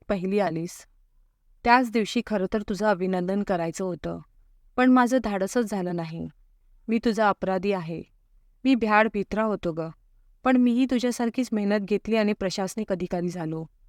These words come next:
मनात होतं आपली नक्की भेट होईल, जसे आज भेटलो. मला क्षमा कर. तू धाडसी आहेस, मी मात्र कमी पडलो." त्याच्या देहबोलीत, चेहऱ्यावर, बोलण्यात पश्चाताप अन क्षमायाचना होती.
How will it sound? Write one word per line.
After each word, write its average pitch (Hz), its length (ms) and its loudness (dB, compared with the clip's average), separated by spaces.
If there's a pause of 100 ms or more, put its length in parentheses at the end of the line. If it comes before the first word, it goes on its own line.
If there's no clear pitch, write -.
(460)
मनात 233 320 4
होतं 233 220 0
आपली 220 320 2
नक्की 208 320 0
भेट 190 280 -4
होईल, 160 260 -6 (760)
जसे 233 260 2
आज 185 340 2
भेटलो. 160 380 -6 (600)
मला 254 220 4
क्षमा 190 380 -2
कर. 175 200 -8 (560)
तू 277 80 4
धाडसी 233 480 0
आहेस, 175 400 -2 (220)
मी 233 140 4
मात्र 208 340 2
कमी 185 240 -2
पडलो." 160 420 -6 (800)
त्याच्या 247 240 2
देहबोलीत, 214 720 0
चेहऱ्यावर, 185 560 -4 (720)
बोलण्यात 214 420 4 (100)
पश्चाताप 247 500 0 (100)
अन 214 140 0
क्षमायाचना 190 720 -2
होती. 170 360 -6